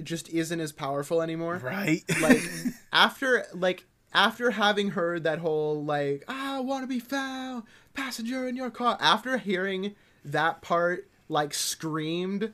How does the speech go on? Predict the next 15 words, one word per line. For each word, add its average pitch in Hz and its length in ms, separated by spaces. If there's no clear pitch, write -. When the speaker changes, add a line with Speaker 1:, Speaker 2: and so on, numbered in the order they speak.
Speaker 1:
like 156 200
it 156 120
was 151 260
during 156 240
that 151 160
performance, 151 680
like, 170 360
just 190 260
hearing 196 360
it 170 160
regularly 156 680
rapped 139 640
just 147 300
doesn't 143 340
feel, 139 520